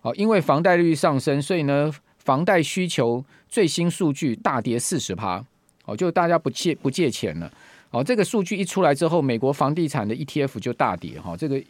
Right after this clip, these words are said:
E T F X，X H B，哦，它这个最主要这档E T F，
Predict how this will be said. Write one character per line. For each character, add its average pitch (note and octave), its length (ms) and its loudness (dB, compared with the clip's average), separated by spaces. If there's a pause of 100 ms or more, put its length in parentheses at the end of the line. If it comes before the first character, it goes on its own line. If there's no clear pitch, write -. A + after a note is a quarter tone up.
(140)
E D3+ 80 -4
T D#3+ 140 0
F C#3+ 180 -2
X，X - 1040 -2
H C#3+ 240 -2
B， B2+ 320 -4 (140)
哦， G2+ 100 -2
它 G3+ 160 -2
这 A3+ 100 -2
个 F#3+ 80 0
最 E3+ 240 0
主 A2 140 -4
要 C#3+ 140 4
这 D#3+ 120 -2
档 G2 160 0
E C3 80 -4
T D3 140 -4
F， A#2+ 320 -2